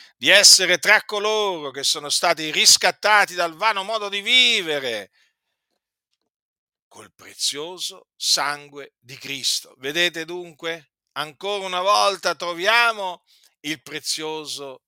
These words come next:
sangue di Cristo. Mediante il sangue di Cristo abbiamo ottenuto la remissione dei peccati, perché per questo Gesù, anche per questo Gesù sparse il suo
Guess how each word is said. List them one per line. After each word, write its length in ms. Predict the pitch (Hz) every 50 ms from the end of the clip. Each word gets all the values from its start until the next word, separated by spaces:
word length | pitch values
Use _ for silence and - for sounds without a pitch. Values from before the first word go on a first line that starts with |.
| _ _ _
sangue 920 | - - - - - 165 156 143 131 123 123 120 113 117 113 107 110 _ _
di 220 | _ 110 113 127 110
Cristo. 680 | - 127 147 160 156 139 - - - - - - - _ _ _ - - - - - - _ _ _ _
Mediante 460 | - 156 165 208 240 254 262 226 247 240
il 120 | 233 208
sangue 380 | - - 247 254 247 247 240 233
di 100 | 226 220
Cristo 540 | 170 196 220 247 254 247 226 - - -
abbiamo 420 | 202 185 180 202 226 226 220 214 208
ottenuto 560 | 190 - 202 202 208 226 240 240 220 185 208
la 160 | 202 196 196
remissione 1000 | 180 175 190 220 220 214 214 208 - - - - 220 220 220 214 214 208 208 196
dei 220 | 185 196 202 202
peccati, 880 | 175 180 190 180 - - 214 196 226 220 220 208 196 185 170 143 160 151
perché 400 | 147 156 147 - - 170 160 139
per 300 | - 170 160 147 - -
questo 880 | - 202 220 240 247 240 226 202 - 202 - - 175 156 147 139 127 _ _ _ _ _ _
Gesù, 800 | 117 120 170 175 156 131 131 170 190 190 190 185 175 165 151 - _ _ _ -
anche 280 | 156 185 208 196 196
per 140 | 180 185 170
questo 400 | - - - 494 - 202 196 175
Gesù 280 | 151 160 156 147 160 165
sparse 960 | - - - - 156 151 156 156 143 - - - - 143 131 123 120 113 _ _ _ _ _ _ _
il 180 | 127 127 135
suo 800 | 127 - - - - 151 156 160 160 160 156 143 139 127 120 113